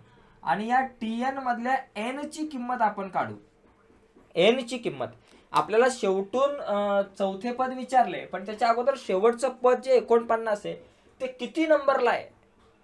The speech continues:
ते आपण काढलं पाहिजे ना, किती नंबरला आहे एकोणपन्नास ते काढू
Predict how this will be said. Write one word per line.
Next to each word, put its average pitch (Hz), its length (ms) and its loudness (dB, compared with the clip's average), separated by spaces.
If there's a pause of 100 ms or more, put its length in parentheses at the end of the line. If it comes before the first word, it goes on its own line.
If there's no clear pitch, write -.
(100)
ते 254 40 4
आपण 247 300 4
काढलं 156 280 2
पाहिजे 147 240 -2
ना, 190 80 -4
किती 233 320 -6
नंबरला 208 420 2
आहे 170 100 0
एकोणपन्नास 151 640 -6
ते 226 80 -2
काढू 165 280 0